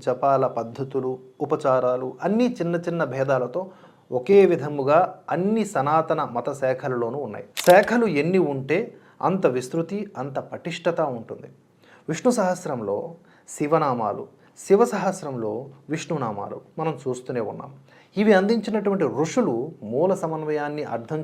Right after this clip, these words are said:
చేసుకోమని చెప్పేందుకే ఆ పని చేశారు. ఒక్క శక్తి వల్ల ఏదీ జరగదు. ఏకోహం బహుశ్యాం, బహు లక్షణం సృష్టికి ఉన్నంత వరకు ఉంటుంది. ఆ ఏకమే బహు అని చెప్పడమే వైదికం. ఆ ఏకత్వాన్ని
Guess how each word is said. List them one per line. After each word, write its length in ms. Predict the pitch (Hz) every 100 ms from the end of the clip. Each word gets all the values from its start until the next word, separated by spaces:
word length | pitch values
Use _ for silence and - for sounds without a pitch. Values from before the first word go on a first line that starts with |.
| 151
చేసుకోమని 580 | 143 135 139 135 135 135
చెప్పేందుకే 520 | 123 - 156 165 208 208
ఆ 20 | 175
పని 120 | 151 139
చేశారు. 360 | 123 - 110 - - 151
ఒక్క 200 | - 247 -
శక్తి 260 | 170 156 175 143
వల్ల 160 | 123 143 113 123
ఏదీ 160 | 135 139 117
జరగదు. 360 | 107 101 98 - _ _ 131
ఏకోహం 440 | 139 139 160 165 214 208 196
బహుశ్యాం, 560 | 143 147 - 147 104 - - 113
బహు 260 | 131 143 180 156 - 117
లక్షణం 380 | 120 - 156 180 208 -
సృష్టికి 440 | 170 170 208 - - 143
ఉన్నంత 260 | 180 190 175
వరకు 240 | 156 196 180 127
ఉంటుంది. 300 | 101 107 110 - _ - - - 110
ఆ 40 | 110 120
ఏకమే 340 | 139 175 180 233 247 - _ 107
బహు 220 | 147 170 208 -
అని 100 | 156 147
చెప్పడమే 460 | 139 143 139 160 143 127 - - - 131
వైదికం. 420 | 139 123 - 120 - - - -
ఆ 20 | 135 147
ఏకత్వాన్ని 640 | 165 190 - 170 151 127